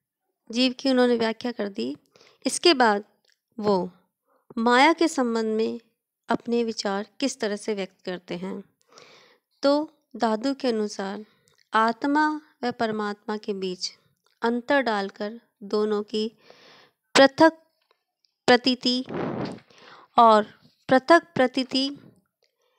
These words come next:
करने वाली शक्ति ही माया है,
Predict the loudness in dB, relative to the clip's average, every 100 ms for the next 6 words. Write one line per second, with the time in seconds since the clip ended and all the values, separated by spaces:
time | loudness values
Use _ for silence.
0 | _ _ 4 6 8 6 6 4 4 4
1 | 2 -2 -6 -4 -8 -10 _ _ _ 0
2 | 0 0 -2 -4 -8